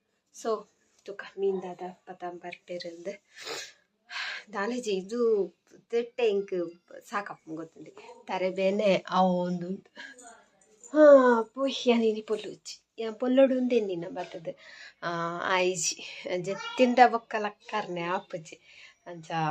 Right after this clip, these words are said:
ಬೊಕ್ಕೊಂಜಿ ವಿಡಿಯೋ ಮುರಾಣಿದ ಎತ್ತಂಡ ಐನೊಂಜಿ ಮೆಲ್ಲ ಜೊತ್ತೊಂದು ಎಡಿಟ್ ಮಂತದ ಪಾಡಿ ಅಂಚ ನಾಡ್. ಮೇರಿ ನಿಲ್ಲ ಬನ್ನಗ ಲೇಟ್ ಆಪುಂಡು. So, ಒಂಜಿಲ ಪೋರೆ ಪೂರ ಎತ್ತಂಡ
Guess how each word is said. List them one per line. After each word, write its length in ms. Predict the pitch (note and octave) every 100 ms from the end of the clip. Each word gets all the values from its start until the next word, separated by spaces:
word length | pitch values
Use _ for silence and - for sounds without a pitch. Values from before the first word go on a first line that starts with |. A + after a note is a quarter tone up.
| D3+
ಬೊಕ್ಕೊಂಜಿ 380 | F3 F#3 G3 G3
ವಿಡಿಯೋ 440 | G#3+ A#3 A3 F#3+
ಮುರಾಣಿದ 480 | F3+ F#3 F#3+ F#3+ F3
ಎತ್ತಂಡ 380 | F3+ - F3+ G3
ಐನೊಂಜಿ 500 | F#3 F3+ E3+ E3 F3
ಮೆಲ್ಲ 320 | F3 F3 E3 E3+ - - _ -
ಜೊತ್ತೊಂದು 360 | F#3+ F#3+ F3+ F3+
ಎಡಿಟ್ 340 | F3+ G3 -
ಮಂತದ 320 | F3+ E3+ - D4 - _ -
ಪಾಡಿ 280 | E3+ C#3
ಅಂಚ 320 | - - D#3+ D3
ನಾಡ್. 240 | D#3 D#3+ - _ - _
ಮೇರಿ 260 | F#3+ F#3 F3+
ನಿಲ್ಲ 200 | F#3 F3+
ಬನ್ನಗ 320 | F3 E3 E3 E3+
ಲೇಟ್ 260 | F3+ E3
ಆಪುಂಡು. 460 | D#3 _ F3 _ _ _ _ _ _ _ _ _ _ -
So, 60 | G#3+
ಒಂಜಿಲ 340 | A3 B3 C4+
ಪೋರೆ 400 | C4+ C#4 D4 D#4+
ಪೂರ 200 | D#4 C#4+
ಎತ್ತಂಡ 380 | C#4+ C#4+ A3+ F3+